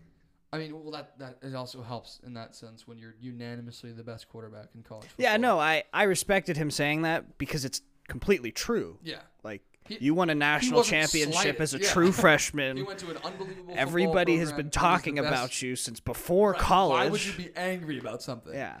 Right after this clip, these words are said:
Speaker 2: like,
Speaker 1: But it does, it does show, it just in that statement alone, a little bit of complacency in Trevor Lawrence as a player.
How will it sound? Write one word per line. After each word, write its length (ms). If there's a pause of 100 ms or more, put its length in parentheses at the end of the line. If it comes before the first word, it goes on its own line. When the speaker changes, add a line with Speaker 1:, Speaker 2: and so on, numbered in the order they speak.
Speaker 2:
like, 320 (380)
Speaker 1:
But 260
it 160
does, 360 (180)
it 180
does 320
show, 680 (180)
it 120
just 200
in 80
that 160
statement 240
alone, 200
a 60
little 300
bit 100
of 120
complacency 880 (960)
in 220
Trevor 300
Lawrence 400
as 80
a 60
player. 400